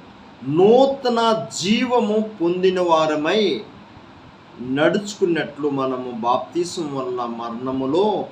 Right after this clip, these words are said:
పాలు పొందుటకై ఆయనతో, ఆయనతో కూడా పాతి పెట్టబడితిమి, మరియు ఆయన మరణం యొక్క సాదృశ్యమందు ఆయనతో ఐక్యం గల వారమై ఎడల,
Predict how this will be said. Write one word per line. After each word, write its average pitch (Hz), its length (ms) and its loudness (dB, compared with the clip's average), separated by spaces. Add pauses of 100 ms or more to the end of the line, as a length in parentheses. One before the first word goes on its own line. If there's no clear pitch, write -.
పాలు 127 340 -4
పొందుటకై 127 760 -6
ఆయనతో, 156 800 -6 (420)
ఆయనతో 143 480 -6
కూడా 160 880 -2 (720)
పాతి 135 440 -4
పెట్టబడితిమి, 120 1200 -8 (100)
మరియు 110 320 -8
ఆయన 123 500 -6
మరణం 127 560 -4
యొక్క 151 420 -8
సాదృశ్యమందు 143 1160 -4 (340)
ఆయనతో 135 600 -4 (120)
ఐక్యం 139 540 -6
గల 123 120 -6
వారమై 113 500 -6
ఎడల, 110 720 -6